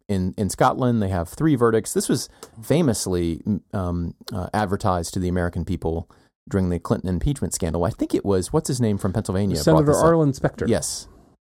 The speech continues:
Speaker 1: And he, he was wishing that the Senate could have a, a similar third option there.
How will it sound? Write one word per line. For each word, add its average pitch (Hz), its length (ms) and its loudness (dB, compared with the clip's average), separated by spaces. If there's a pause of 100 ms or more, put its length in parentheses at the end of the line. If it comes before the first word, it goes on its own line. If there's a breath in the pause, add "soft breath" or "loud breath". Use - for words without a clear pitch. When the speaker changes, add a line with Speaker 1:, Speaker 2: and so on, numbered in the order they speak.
(220)
Speaker 1:
And 87 320 -4
he, 117 180 -2
he 117 160 2
was 104 200 0
wishing 104 340 2
that - 160 -10
the 92 220 -2
Senate - 360 -2
could 92 140 -4
have 90 220 0
a, 85 200 -2 (520)
a 76 80 -6
similar 117 500 0
third 92 400 0
option - 440 -6 (480)
there. - 240 -8